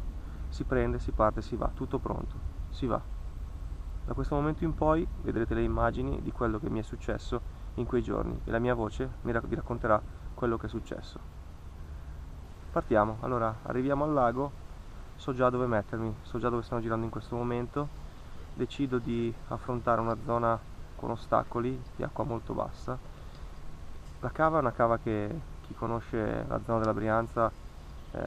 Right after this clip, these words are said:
avrà frequentato sicuramente perché è un po' una palestra per tutti noi. Chi non la conosce sa che è una cava piccolissima che si forma a lato di un fiume, è una cava decisamente selvaggia.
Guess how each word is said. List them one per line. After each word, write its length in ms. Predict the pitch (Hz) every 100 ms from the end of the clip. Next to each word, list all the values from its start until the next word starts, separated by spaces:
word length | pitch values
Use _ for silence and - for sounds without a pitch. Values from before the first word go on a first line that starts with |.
| -
avrà 220 | - 110 104
frequentato 520 | 110 107 107 113 113
sicuramente 560 | - 110 110 107 107
perché 180 | 113 110
è 40 | 123
un 60 |
po' 100 | 101
una 120 | 107
palestra 440 | 104 107 107 - -
per 120 | 110
tutti 260 | - 107 107
noi. 260 | 104 - - - - - - -
Chi 80 | -
non 100 | 143
la 80 | 151
conosce 380 | 160 127 127 123
sa 120 | 117
che 100 | 113
è 20 |
una 140 | 170
cava 200 | 107 120
piccolissima 720 | 110 120 - 123 107 - 120 117
che 100 | 104
si 140 | -
forma 320 | - 113 107
a 20 | 104
lato 200 | 110 107
di 60 |
un 100 | 113
fiume, 340 | - 104 107 120 - - - - - - - - -
è 60 |
una 100 | 113
cava 300 | 120 110 113 - - - - - -
decisamente 480 | - 107 110 110 104
selvaggia. 600 | - 110 107 104 - 113